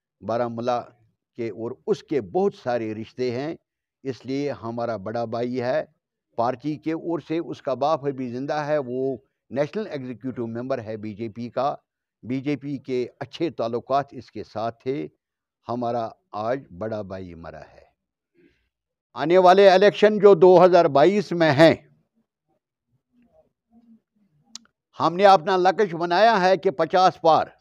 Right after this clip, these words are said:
हमारे नब्बे सीटें टोटल हैं और अल्लाह ताला के फजल करम और इनायत से,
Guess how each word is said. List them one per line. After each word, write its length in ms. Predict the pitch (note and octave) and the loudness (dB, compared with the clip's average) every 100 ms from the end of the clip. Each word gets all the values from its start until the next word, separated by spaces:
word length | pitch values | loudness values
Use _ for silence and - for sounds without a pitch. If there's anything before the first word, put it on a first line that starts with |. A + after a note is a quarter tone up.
| _ _ _ _ _ _ _ | _ _ _ _ _ _ _
हमारे 300 | B2+ D3+ D#3+ | -6 -2 -2
नब्बे 300 | D3+ D#3 F#3 | 0 0 0
सीटें 340 | - F3+ F3+ E3+ | -2 -4 -4 -4
टोटल 340 | E3+ D#3+ F#3 | -2 0 0
हैं 240 | E3+ A#3 - _ _ _ _ _ _ _ _ | 0 -2 -6 _ _ _ _ _ _ _ _
और 120 | C3+ | -2
अल्लाह 280 | C#3+ D#3+ G3 | -2 2 4
ताला 280 | F3 D#3+ D#3+ | 4 2 2
के 160 | D3+ D3+ | 0 -4
फजल 360 | - - F3 F#3+ | 0 2 2 2
करम 260 | E3+ D#3+ | 2 2
और 100 | D3+ | 0
इनायत 380 | D3+ D3 D3 C#3+ | -2 0 2 2
से, 360 | - C3 G#2+ D#2 | 0 -4 -4 -6